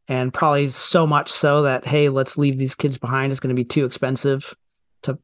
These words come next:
to pay for them to go. We'll just leave them behind, whether that's a, a well-to-do family leaving their children behind. I mean, you can play every scenario, and there's every poor scenario and sad scenario in our own world of any,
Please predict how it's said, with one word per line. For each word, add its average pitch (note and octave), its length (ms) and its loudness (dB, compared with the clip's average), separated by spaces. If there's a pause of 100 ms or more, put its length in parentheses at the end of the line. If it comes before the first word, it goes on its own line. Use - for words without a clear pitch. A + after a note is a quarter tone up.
(100)
to C#3 80 -2
pay D3 220 2
for C#3+ 160 -2
them C3+ 220 0
to C#3 80 0
go. C#3 380 2
We'll C3+ 180 0
just C3+ 180 -4
leave C#3+ 140 2
them C3+ 120 0
behind, C3+ 380 0
whether C3 260 0
that's B2+ 280 -2
a, B2 40 0
a B2 240 -2
well-to-do C#3+ 520 0
family C#3 420 0
leaving C3+ 460 0
their C3+ 160 0
children C#3 400 -4
behind. C3+ 560 0
I - 260 -4
mean, F#3+ 60 8
you F#3+ 80 4
can F#3 160 2
play G3 200 4
every D3 200 2
scenario, C#3 500 0
and B2+ 180 -2
there's C3 200 -2
every C3+ 240 -2
poor C3 280 -2
scenario C3+ 460 -2
and B2 160 -4
sad C#3 260 -2
scenario C3+ 400 0
in C3+ 120 0
our C3 100 2
own D3 220 2
world B2+ 240 2
of B2+ 200 -4 (140)
any, C3+ 400 0